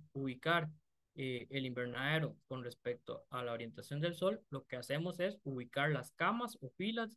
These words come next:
o la disposición del cultivo en este sentido, de norte a sur, de modo que el,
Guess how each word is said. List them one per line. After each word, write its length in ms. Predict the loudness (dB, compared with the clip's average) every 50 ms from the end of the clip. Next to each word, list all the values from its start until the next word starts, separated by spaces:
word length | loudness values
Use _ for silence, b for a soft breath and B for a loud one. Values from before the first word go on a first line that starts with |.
| _ _ -10
o 120 | -6 -6 -4
la 80 | -4
disposición 560 | -4 -6 -8 _ -12 -12 -12 -8 -4 -2 0
del 160 | 0 0 0 -2
cultivo 460 | -6 -10 -6 -2 -2 -2 -2 -4 -6 _ _ _ _ _ _ -4
en 180 | -2 -2 0
este 240 | -2 -2 -2 -2 -2
sentido, 480 | -2 -2 -2 -4 -6 -8 -8 -8 -8 -12 _ _ _ _ _ _ _ _ _ _ _ -6
de 300 | 0 0 0 0 0 _ _ _ _ _ _ _ _ _ _ _ _ _ _ _ -8 -6 -4
norte 580 | -2 0 2 0 0 0 0 0 0 0 0 -6 _ _ _ _ _ _ _ _ _ _ _
a 140 | -8 -6 -6
sur, 240 | -2 0 -2 -2 -2 -6 -10
de 140 | -6 -6 -4
modo 340 | 0 2 4 4 2 2 2
que 260 | 2 2 2 0 -2
el, 380 | -4 -6 -6 -4 -6 -8 -10